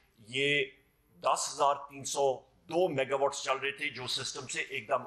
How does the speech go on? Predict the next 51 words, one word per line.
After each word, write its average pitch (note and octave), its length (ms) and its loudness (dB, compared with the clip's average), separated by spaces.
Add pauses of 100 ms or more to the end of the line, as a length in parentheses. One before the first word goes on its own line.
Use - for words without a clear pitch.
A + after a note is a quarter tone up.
आउट C3+ 220 0
हो G#2+ 120 -14
गए। F#2+ 200 -4 (640)
और B2+ 340 6
उसी, F3 480 -4
उसके E3 240 -2
फौरन D3+ 360 0
बाद, C#3+ 220 6
अ, B2+ 540 2
मैं B2 120 -6
खुद D3+ 120 -10
भी C3 140 -12
वहाँ C#3+ 180 2
पे C#3+ 120 -2
नेशनल C3 360 -6
Power C3 280 -2
Control B2+ 380 -10
Center C3 300 -8
में D3+ 180 -6
पहुँच C#3 300 -2
गया, C3+ 180 2
डॉक्टर A2+ 520 -8
Gill B2+ 200 -6
साहब C#3 240 0
भी D3 120 -10
आके, C3 500 0
अ, A2+ 640 -6
शिबली A#2+ 320 -8
फराज A#2+ 280 2
साहब A#2+ 220 -4
यहाँ B2+ 140 2
से D3+ 140 -4
monitor C3 320 -2
कर B2+ 200 -2
रहे C3 80 0
थे, C3 420 -6 (300)
हम B2+ 140 -2
लोग B2+ 160 -2
मीडिया C3+ 300 0
को D3 160 -4
भी C#3+ 200 0
और B2+ 580 2
हमने B2+ 280 -6
अपनी - 280 -8
कौम C3 380 -2
को D3+ 260 -4
इत्तेमाद B2 440 0
में C#3+ 120 -4
लिया, C3+ 240 0
exact B2 600 -4
बताया, C3 320 4